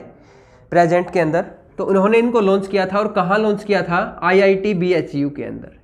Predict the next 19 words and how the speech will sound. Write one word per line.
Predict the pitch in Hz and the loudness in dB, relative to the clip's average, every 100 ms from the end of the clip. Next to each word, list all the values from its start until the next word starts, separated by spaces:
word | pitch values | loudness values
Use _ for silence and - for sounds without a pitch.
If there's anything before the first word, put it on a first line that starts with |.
| - | -12
ये | 147 175 | -2 0
भी | 165 | 2
इंपॉर्टेंट | 151 123 120 120 110 107 104 | 0 0 -6 -6 -10 -12 -16
है, | 104 _ _ _ _ _ _ _ _ _ - _ | -20 _ _ _ _ _ _ _ _ _ -20 _
ठीक | 185 208 | 0 2
है। | 262 - - _ _ _ _ _ - | -2 -8 -20 _ _ _ _ _ -8
पीएम | 180 190 233 285 - - _ _ _ _ _ _ _ _ _ _ _ _ _ _ _ - | 0 2 2 -2 -6 -20 _ _ _ _ _ _ _ _ _ _ _ _ _ _ _ -2
नरेंद्र | 156 165 175 170 156 | 2 2 2 2 0
मोदी, | 127 107 90 - _ _ _ _ _ _ _ _ _ _ _ _ _ _ _ _ _ | -2 -4 -10 -14 _ _ _ _ _ _ _ _ _ _ _ _ _ _ _ _ _
तो | - - | -10 0
इन्होंने | 170 165 196 208 | 2 2 4 2
इसको | 202 214 | 0 -4
क्या | 208 196 | -2 -2
किया | 190 185 | -2 -4
था? | 180 226 | -4 -4
लॉन्च | 214 175 170 170 | -2 0 0 -2
किया | 143 113 | -6 -6
था | 107 | -8
भाई। | 82 - | -16 -18